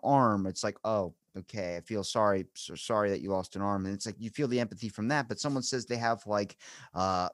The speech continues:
fibromyalgia, or they have something like, um, s-,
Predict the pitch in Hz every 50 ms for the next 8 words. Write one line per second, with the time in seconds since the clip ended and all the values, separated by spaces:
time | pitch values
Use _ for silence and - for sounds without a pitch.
0 | _ _ _ _ _ _ _ _ _ - - - - - 117 120 127 127 127 123
1 | 117 110 110 107 110 120 123 120 107 101 104 98 95 95 101 104 110 110 101 -
2 | - 123 113 - 123 117 113 110 104 101 98 - - 98 98 98 98 98 98 98
3 | - - _ - - - -